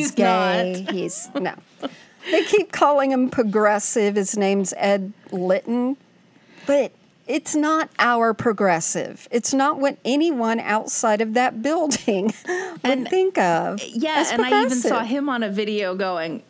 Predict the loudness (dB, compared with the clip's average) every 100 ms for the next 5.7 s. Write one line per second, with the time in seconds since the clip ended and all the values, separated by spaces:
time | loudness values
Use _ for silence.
0 | _ -6 -4 -4 -4 -2 -2 -2 -2 -2
1 | -2 -4 -6 -10 -8 -6 -2 -4 -2 -2
2 | -2 -4 -4 -4 -8 -10 -20 -20 -20 -6
3 | -4 -2 -2 -4 -2 0 0 0 -2 -2
4 | -4 -2 -2 -2 -4 -6 -10 -12 -10 -6
5 | -6 -8 -6 -4 -4 -6